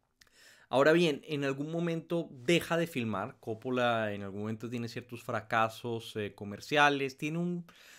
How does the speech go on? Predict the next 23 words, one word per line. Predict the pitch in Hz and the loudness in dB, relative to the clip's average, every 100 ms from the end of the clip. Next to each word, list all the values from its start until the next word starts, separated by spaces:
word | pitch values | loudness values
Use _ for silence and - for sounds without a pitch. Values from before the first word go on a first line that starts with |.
| _ - | _ -6
un | 160 | -2
relativo | 170 165 - 135 147 | 2 0 0 2 4
éxito | 151 - 160 - 139 | 2 -2 -8 -8 -6
con, | 131 120 110 | -4 -2 -2
eh, | 107 104 104 | -2 -4 -2
Drácula | 123 131 131 143 139 131 | 4 4 4 -4 -2 0
de | |
Bram | 110 113 120 | 0 -2 -4
Stoker, | - 170 143 - 151 143 - | -2 0 0 -4 -4 -4 -4
que, | 127 113 104 95 | -4 -2 -2 -4
mm, | 90 85 _ - - - - | -6 -10 _ -20 -20 -14 -10
es | 110 | -6
de, | 110 127 123 | 0 0 0
de | 117 | -2
los | 110 104 | -4 -2
noventa, | 117 131 165 160 - 151 147 139 | 0 2 2 0 0 2 4 2
una | 135 | -2
película | 127 131 135 135 | -2 -4 -2 -4
interesante, | 131 127 117 156 160 - 147 | -2 -2 2 2 2 -2 -6
una | 127 120 120 _ _ | -4 -4 -6 _ _
película | - 127 123 - 139 139 135 127 117 - | -6 -6 -6 -6 0 4 4 4 0 -2
del | 120 | -6
género | 117 - 131 135 139 127 117 | -6 -6 -4 -2 -2 -2 -6